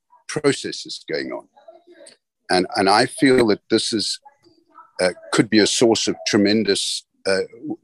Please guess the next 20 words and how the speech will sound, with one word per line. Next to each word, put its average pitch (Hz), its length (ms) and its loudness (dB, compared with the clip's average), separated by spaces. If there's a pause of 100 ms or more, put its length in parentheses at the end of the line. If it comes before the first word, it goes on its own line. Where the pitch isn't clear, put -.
uh, 98 100 2
knowledge 110 420 6
and 90 140 2
wisdom 98 320 0
and 90 100 0
understanding 87 680 -2
for - 160 -6
me. 90 360 0 (760)
And 92 340 -4 (180)
so 104 240 0 (120)
as 123 160 4
I 110 140 4
leap 104 360 -2 (200)
into 98 920 -6
the 90 120 -2 (100)
crazy 117 1040 4
emotional 95 880 0
dramas 98 760 0
of 87 100 -20
sport, - 600 -2